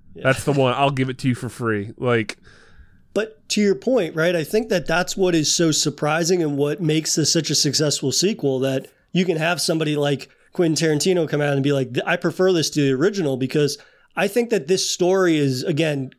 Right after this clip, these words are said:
Speaker 1: far more complex than you would expect it to be. And the way that it is structured,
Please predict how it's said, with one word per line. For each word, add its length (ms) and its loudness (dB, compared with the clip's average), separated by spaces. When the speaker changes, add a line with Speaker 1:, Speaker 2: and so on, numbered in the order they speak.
Speaker 1:
far 440 -2
more 240 0
complex 680 -2
than 160 2
you 80 4
would 80 2
expect 420 -4
it 100 -2
to 80 -10
be. 240 -2
And 180 0
the 100 2
way 300 2
that 240 0
it 120 0
is 160 2
structured, 800 -2